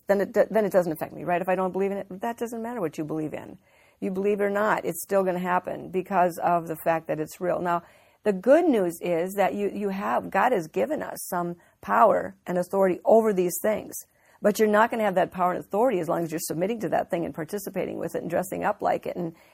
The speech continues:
and, and feeding off of its lies. You're only gonna have the power and authority that Jesus gave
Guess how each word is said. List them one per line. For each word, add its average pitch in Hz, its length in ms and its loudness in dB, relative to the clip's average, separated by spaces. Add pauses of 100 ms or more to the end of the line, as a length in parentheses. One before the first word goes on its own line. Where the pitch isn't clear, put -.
(120)
and, 175 300 -2
and 180 240 -2
feeding 196 260 -2
off 170 180 0
of 156 60 -8
its 175 200 -6
lies. 196 340 -4
You're 185 140 0
only 226 160 -2
gonna 180 160 -4
have 175 120 -6
the 160 80 -6
power 190 280 -2
and 175 80 -4
authority 214 380 -2
that 165 140 -4
Jesus 175 400 -8
gave 196 380 -4